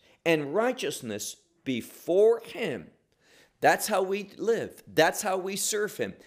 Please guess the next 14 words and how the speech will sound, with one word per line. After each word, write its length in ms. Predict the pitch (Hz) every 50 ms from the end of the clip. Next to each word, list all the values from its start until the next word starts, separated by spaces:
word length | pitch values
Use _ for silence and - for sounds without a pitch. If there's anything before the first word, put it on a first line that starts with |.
| - - - -
"In 220 | 170 165 143 127 -
holiness 720 | - - 208 220 220 247 233 254 233 233 233 233 - - - -
and 220 | 180 180 180 170
righteousness 680 | 196 220 233 240 240 - 190 165 - - 135 139 139 -
before 680 | - - 123 104 151 147 - - - 208 220 226 196 202
him," 480 | 208 240 233 208 143 127 127 127 123 - _ _ _ _ _ _
he 180 | - 143 147
says, 680 | 151 - - 160 127 95 76 - - - - - - - - _ _ _ _ _ _ _ _ -
"all 360 | 120 139 151 156 160 160 165
the 160 | 160 120 113
days 600 | 90 85 123 127 131 135 151 156 156 156 151 - 123
of 240 | 110 110 - - _ _ _ _ -
our 200 | 104 110 117 117
lives." 580 | 117 113 98 92 85 87 - - - - -